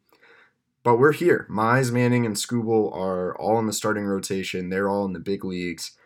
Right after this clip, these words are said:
It was kind of a day we were dreaming about two years ago when they were all in Double A, and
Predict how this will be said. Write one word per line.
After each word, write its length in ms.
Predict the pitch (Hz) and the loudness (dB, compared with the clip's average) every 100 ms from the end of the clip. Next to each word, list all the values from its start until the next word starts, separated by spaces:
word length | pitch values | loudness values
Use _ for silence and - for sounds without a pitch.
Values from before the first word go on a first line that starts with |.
| _ _ _ - | _ _ _ -12
It 60 | 101 | -8
was 100 | 101 | -4
kind 180 | 127 117 | -2 -2
of 60 | |
a 60 | 101 | 0
day 200 | 110 107 | 2 4
we 140 | 107 | 2
were 120 | 101 | 0
dreaming 440 | 95 98 110 120 92 | -2 -4 -2 0 -2
about 320 | 90 90 85 | -6 -6 -6
two 200 | - 104 | -6 -6
years 280 | 92 98 87 | -4 -4 -4
ago 240 | 85 90 | -4 -4
when 140 | 87 85 | -4 -6
they 80 | |
were 120 | 85 90 | -6 -4
all 180 | 90 | -6
in 100 | 87 | -8
Double 340 | 85 87 80 87 | -8 -8 -6 -2
A, 320 | 98 87 80 | -2 -2 -4
and 480 | 82 85 85 82 | -10 -12 -14 -14